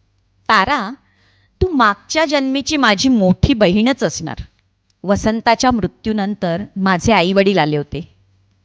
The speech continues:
माझी धाकटी बहीण आणि मेहुणेही आले होते. तू काय ठरवलंयस हे मी त्यांना सांगितलं. प्रथम त्यांचा विश्वासच बसला नाही. माझे वडील म्हणाले, "सुधा, ताराबाई सांगतात त्याप्रमाणे वागण्यात तुझा कसलाच तोटा नाही.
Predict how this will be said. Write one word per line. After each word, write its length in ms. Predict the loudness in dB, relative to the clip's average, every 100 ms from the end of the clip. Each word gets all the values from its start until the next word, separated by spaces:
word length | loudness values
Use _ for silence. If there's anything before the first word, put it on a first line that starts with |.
| _ _
माझी 240 | -2 0 2
धाकटी 440 | 2 2 0 -2
बहीण 380 | 2 2 2 2
आणि 160 | 4 4
मेहुणेही 500 | 4 0 0 0 0
आले 200 | -2 -4
होते. 400 | -6 -12 -12 _ _ _
तू 120 | -4 0
काय 200 | 4 4 4
ठरवलंयस 640 | 2 4 4 4 2 2 0
हे 140 | 2
मी 100 | 2 2
त्यांना 200 | 0 0
सांगितलं. 640 | -2 -2 -4 -8 -8 -12 -14 _ _ _ _ _ 0
प्रथम 240 | 2 2 0 0
त्यांचा 240 | 0 0 0
विश्वासच 600 | 0 2 2 2 -4 0
बसला 340 | 0 0 -2
नाही. 180 | -4 -10 _ _ _ -4
माझे 280 | -4 0 0
वडील 280 | 2 0
म्हणाले, 500 | 0 -2 -2 -4 -8 -14 _ _ -8
"सुधा, 640 | -6 -2 2 2 0 -6 _ _ _ _ _ _
ताराबाई 500 | 4 6 4 4 2
सांगतात 580 | 0 -4 -4 -4 -2 -2 0
त्याप्रमाणे 540 | 0 0 0 -2 -2 0
वागण्यात 540 | 0 0 -2 -4 -4 -8 _ _ _ -6
तुझा 240 | -2 -2
कसलाच 640 | 0 0 -2 0 0 0 0
तोटा 260 | 0 0 -4
नाही. 280 | -6 -12